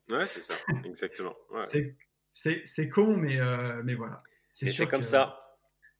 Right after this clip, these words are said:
Speaker 1: Et puis après,
Speaker 2: Donc,
Speaker 1: on, on
Speaker 2: on
Speaker 1: s-, on se
Speaker 2: était
Speaker 1: marre bien aussi, il faut dire la vérité, on se marre
Speaker 2: Ouais.
Speaker 1: bien à faire. Enfin, c'est toi qui les trouves, les titres, mais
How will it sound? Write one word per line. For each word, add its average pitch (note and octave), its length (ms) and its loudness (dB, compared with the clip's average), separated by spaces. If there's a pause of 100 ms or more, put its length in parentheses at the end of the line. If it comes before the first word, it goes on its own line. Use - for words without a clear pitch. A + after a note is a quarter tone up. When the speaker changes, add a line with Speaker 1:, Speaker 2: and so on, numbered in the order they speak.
(260)
Speaker 1:
Et A#2 80 0
puis D#3 120 6
après, A3+ 200 12
Speaker 2:
Donc, D#3 100 8
Speaker 1:
on, C#3 100 8
on C#3 80 4
Speaker 2:
on - 40 2
Speaker 1:
s-, C#3 240 6
on D#3 80 4
se - 60 2
Speaker 2:
était G#3+ 80 2
Speaker 1:
marre D#3 160 8
bien F3+ 160 10
aussi, A#2 340 2
il G2+ 100 -2
faut A#2 140 -2
dire A2 140 6
la G#2+ 40 6
vérité, A#2+ 300 2
on A#2+ 60 -2
se C3 100 2
marre B2+ 100 8
Speaker 2:
Ouais. C3 60 6
Speaker 1:
bien C#3+ 140 6
à A2 40 4
faire. - 160 -4
Enfin, A2+ 240 4
c'est - 140 2
toi C#3 140 2
qui - 120 -6
les B2 80 0
trouves, F#3+ 180 -6
les B2+ 100 0
titres, - 220 -12
mais G#2+ 200 -4